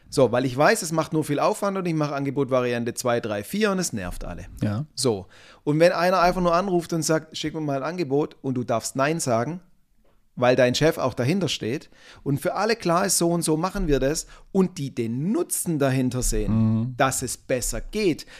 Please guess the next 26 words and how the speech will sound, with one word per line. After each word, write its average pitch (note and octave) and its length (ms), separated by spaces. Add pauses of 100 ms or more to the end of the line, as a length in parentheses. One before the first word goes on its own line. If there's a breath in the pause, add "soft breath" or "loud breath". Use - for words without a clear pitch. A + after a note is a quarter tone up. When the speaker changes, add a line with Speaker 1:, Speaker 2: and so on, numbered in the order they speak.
(120 loud breath)
Speaker 1:
dass D3 180
ich D3 140
vor - 160
allem C3 180
verstanden E3 580
habe, B2+ 240
um B2 100
was A#2+ 180
es - 160
geht. F3 220 (200 loud breath)
Das D3 160
ist F#3 140
ja D#3+ 120
auch G3+ 120
ganz G3+ 220
oft F#3+ 200
diese D3+ 220
Problematik C3 640
hinter, D#3+ 260
wir C3+ 80
machen C#3+ 380
einen B2+ 260
Prozess D#3 460
und D#3 100
Rolle B2 300
anders. F3+ 480